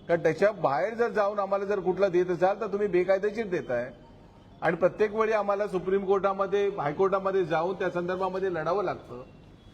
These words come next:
आणि हे होऊ नये, मुलांचं भविष्य उज्ज्वल व्हावं. आज देखील आजच्या दिवशी सकाळी महाराष्ट्र टाइम्समध्ये न्यूज आहे की एकोणतीस की सत्तावीस नवीन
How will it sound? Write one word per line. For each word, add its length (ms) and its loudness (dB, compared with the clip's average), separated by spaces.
आणि 160 -2
हे 240 4
होऊ 300 2
नये, 320 -2
मुलांचं 420 2
भविष्य 340 2
उज्ज्वल 360 2
व्हावं. 420 -2
आज 240 6
देखील 400 0
आजच्या 420 0
दिवशी 280 -4
सकाळी 360 0
महाराष्ट्र 360 -2
टाइम्समध्ये 440 0
न्यूज 260 0
आहे 220 -2
की 100 4
एकोणतीस 480 0
की 100 -6
सत्तावीस 460 -2
नवीन 400 -2